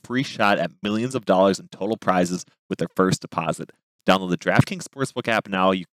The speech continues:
use promo code P F F. Bet just five dollars on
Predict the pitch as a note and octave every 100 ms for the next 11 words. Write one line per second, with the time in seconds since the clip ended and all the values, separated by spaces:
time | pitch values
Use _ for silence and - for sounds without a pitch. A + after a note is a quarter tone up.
0 | - F#2+ - - G#2 F#2+ - E2+ - -
1 | C#3 C3+ B2 A2 - _ _ - F2+ E2
2 | - F2+ - - G#2 C#3 A#2 G#2 G2 F2+